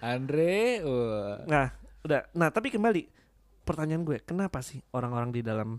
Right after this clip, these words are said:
Speaker 2: apa ini namanya, aplikasi online ini mendapatkan stigma negatif? Itu yang sampai sekarang gue masih nggak tahu. Tapi gue bisa menjawab. Mungkin karena ada beberapa orang yang menyalahgunakan aplikasi ini.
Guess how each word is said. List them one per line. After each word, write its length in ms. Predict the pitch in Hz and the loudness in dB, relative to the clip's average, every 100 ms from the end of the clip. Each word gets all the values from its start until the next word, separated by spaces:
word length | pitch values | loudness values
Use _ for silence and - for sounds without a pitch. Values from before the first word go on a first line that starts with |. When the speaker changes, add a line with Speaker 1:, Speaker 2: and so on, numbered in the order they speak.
| - - _ _ _ | -12 -20 _ _ _
Speaker 2:
apa 140 | - 120 | -8 -4
ini 100 | 143 | -4
namanya, 240 | 139 160 | -4 -4
aplikasi 320 | 135 131 127 127 | -4 -4 -4 -4
online 220 | 123 120 | -2 -2
ini 100 | 170 | -2
mendapatkan 460 | 151 123 120 - 123 | 0 0 -2 -6 -8
stigma 340 | - 131 123 | -8 -6 -4
negatif? 600 | 113 113 107 107 - - _ | -2 -2 -4 -6 -10 -18 _
Itu 180 | 151 175 | -4 4
yang 80 | 214 | 4
sampai 180 | 185 143 | 4 0
sekarang 300 | 139 160 202 - _ - _ | 0 0 -2 -10 _ -20 _
gue 140 | 156 160 | -2 0
masih 220 | 170 156 | 2 0
nggak 140 | 131 123 | -4 -2
tahu. 120 | 117 | -4
Tapi 220 | - - 214 | -4 -4 -2
gue 120 | 240 | -2
bisa 100 | 208 | -2
menjawab. 400 | 165 165 147 131 _ _ _ _ | -2 -2 -2 -4 _ _ _ _
Mungkin 240 | 226 254 233 | -4 -2 -2
karena 220 | 190 226 | -2 -2
ada 80 | 170 | -2
beberapa 320 | 147 135 120 | 0 -2 -2
orang 200 | 131 208 | -2 -2
yang 100 | 208 | -2
menyalahgunakan 640 | 175 160 160 147 143 135 185 | 0 0 0 -2 -4 -4 -6
aplikasi 420 | 175 - 175 202 | -6 -6 -6 -4
ini. 200 | 185 | -4